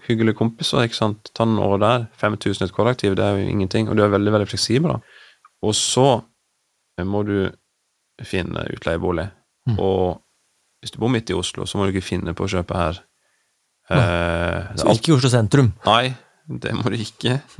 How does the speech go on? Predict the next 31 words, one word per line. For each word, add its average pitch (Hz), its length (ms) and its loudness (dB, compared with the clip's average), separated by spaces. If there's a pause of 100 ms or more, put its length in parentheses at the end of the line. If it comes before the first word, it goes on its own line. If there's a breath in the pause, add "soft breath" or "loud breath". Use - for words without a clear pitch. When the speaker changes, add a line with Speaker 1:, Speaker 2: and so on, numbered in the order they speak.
(600 loud breath)
Speaker 1:
Jeg - 200 2
kommer 127 200 4
til 107 160 4
å 104 80 6
gi, 101 100 2 (220)
gi 101 240 0
deg 98 120 2
min, 107 260 0 (840)
eh, 92 160 0
løsning, 90 480 -6
for - 80 -6
det 95 80 4
er 95 80 0
det 92 60 -2
som 98 100 -4
har - 60 -10
fungert 98 260 -2
for 107 80 0
meg. 127 160 4
Hvis 107 140 -2
du - 20 -6
spør 101 240 0
hundre 95 240 0
millioner, 101 480 2
så 110 160 -4
vil 104 160 2
det 87 140 4
alle 95 180 0
forskjellige 95 320 0
svar 120 320 4
da. 98 60 2